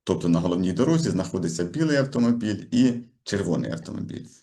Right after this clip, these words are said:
Спочатку їдуть ті, хто на головній дорозі, але так як їхні траєкторії перетинаються, то вони в даній ситуації керуються між собою правилом по перешкоди праворуч, кого є перешкода праворуч, той повинен дати дорогу.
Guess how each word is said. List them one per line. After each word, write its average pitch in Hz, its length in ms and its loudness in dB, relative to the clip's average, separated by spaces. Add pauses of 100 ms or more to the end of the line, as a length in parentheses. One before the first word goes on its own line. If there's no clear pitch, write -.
(200)
Спочатку - 540 0
їдуть 101 300 0
ті, 107 100 -4
хто 95 140 -2
на 87 100 0
головній 90 360 0
дорозі, 85 600 0 (440)
але 87 160 0
так 98 220 0
як - 100 -8 (100)
їхні 92 280 -2
траєкторії 85 420 -2
перетинаються, 113 880 0 (300)
то 85 100 -4
вони 90 260 2
в 82 200 -2
даній 87 240 0
ситуації 139 540 0
керуються 92 420 0
між 85 160 2
собою 82 300 -2
правилом 113 480 0
по 110 300 -2 (100)
перешкоди 85 560 -2
праворуч, - 840 -6 (400)
кого 87 220 0
є 85 140 4
перешкода 82 420 -2
праворуч, 135 440 -2
той 107 120 -2
повинен 90 340 -4
дати 92 260 -4
дорогу. 73 380 -10